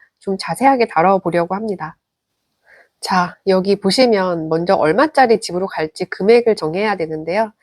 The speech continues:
이 부분은 제가 지난 영상에서 좀 자세하게 다뤘었거든요.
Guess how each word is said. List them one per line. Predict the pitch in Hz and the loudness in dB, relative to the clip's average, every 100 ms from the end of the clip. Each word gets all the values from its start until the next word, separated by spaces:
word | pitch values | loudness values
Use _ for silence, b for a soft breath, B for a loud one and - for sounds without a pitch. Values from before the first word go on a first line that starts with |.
| b b | b b
이 | 208 208 | 0 2
부분은 | 190 180 254 233 208 196 | 0 2 4 4 2 0
제가 | 180 175 175 | -2 -4 -4
지난 | - 226 269 202 | 0 2 2 2
영상에서 | 147 196 226 214 196 | 0 0 0 0 -2
좀 | 185 | -4
자세하게 | - 170 247 254 214 | -6 -2 2 4 2
다뤘었거든요. | 202 170 214 226 208 170 147 151 220 | -2 -2 -2 -2 -4 -6 -6 -8 -10